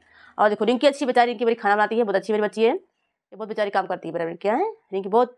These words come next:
अच्छी लड़की मेरी है, बहुत प्यारी लड़की मेरी है, दिन भर खाना बनाती है, कभी होना नहीं करती है, हरदम का खाना बनाती है, सुबह शाम दोपहर हरदम खाना बनाती है। सासू माँ मेरी भी अच्छी हैं, जो बोलती हैं सुन लेती हैं, बोलती हैं सासू माँ, लेकिन सबसे जो है ऑर्डर देने वाली ये जो है ये है मेरी महारानी जी हैं। ये महारानी घर की डॉन है ये,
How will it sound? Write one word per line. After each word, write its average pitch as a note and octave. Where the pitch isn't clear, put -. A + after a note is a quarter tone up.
अच्छी -
लड़की F3+
मेरी E3
है, D#3+
बहुत G3
प्यारी E3+
लड़की E3+
मेरी E3
है, D#3+
दिन G3+
भर G#3+
खाना F#3+
बनाती F3+
है, G#3
कभी F#3+
होना F#3
नहीं F#3+
करती A3+
है, F3
हरदम B3+
का C4+
खाना A3+
बनाती F3
है, E3+
सुबह G3+
शाम G3
दोपहर F#3
हरदम F#3
खाना F3+
बनाती F3
है। G#3
सासू G#3+
माँ A#3
मेरी A3+
भी A#3
अच्छी G#3+
हैं, A3+
जो F#3+
बोलती F#3+
हैं G#3
सुन G#3+
लेती F3+
हैं, C4
बोलती F#3+
हैं G3
सासू F#3+
माँ, G3+
लेकिन G3+
सबसे B3
जो G#3
है G#3
ऑर्डर F#3+
देने G3
वाली F#3
ये G3+
जो G3
है G3
ये G3
है F3
मेरी D#3+
महारानी F3+
जी E3
हैं। D#3
ये G3
महारानी G#3
घर A3
की G#3+
डॉन G3+
है F#3+
ये, C4